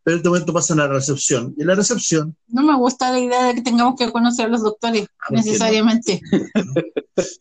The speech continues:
Speaker 1: Eh, y, eh,
Speaker 2: ¿Cuántos brazos y piernas vamos a tener menos?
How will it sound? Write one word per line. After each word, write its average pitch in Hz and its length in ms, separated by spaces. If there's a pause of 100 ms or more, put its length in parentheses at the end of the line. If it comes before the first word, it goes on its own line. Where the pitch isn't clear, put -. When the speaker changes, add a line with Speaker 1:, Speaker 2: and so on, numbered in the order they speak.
(380)
Speaker 1:
Eh, 156 500 (2000)
y, 180 180 (320)
eh, 131 460
Speaker 2:
¿Cuántos 254 520 (2250)
brazos 233 500 (100)
y 214 120
piernas 226 320
vamos 233 180
a - 20
tener 226 200
menos? 226 340